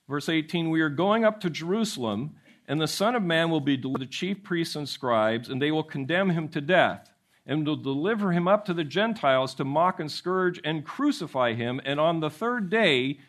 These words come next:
he will be raised up." So he came to suffer and die and be resurrected.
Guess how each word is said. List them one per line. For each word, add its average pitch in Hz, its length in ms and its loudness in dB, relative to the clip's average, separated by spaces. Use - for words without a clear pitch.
he 180 160 -4
will 185 160 4
be 165 140 2
raised 156 440 0
up." 170 420 0
So 180 460 2
he 160 120 -4
came 185 580 2
to 175 120 0
suffer 151 840 2
and 135 280 -4
die 123 680 2
and 127 200 -6
be 143 160 2
resurrected. 135 1000 -2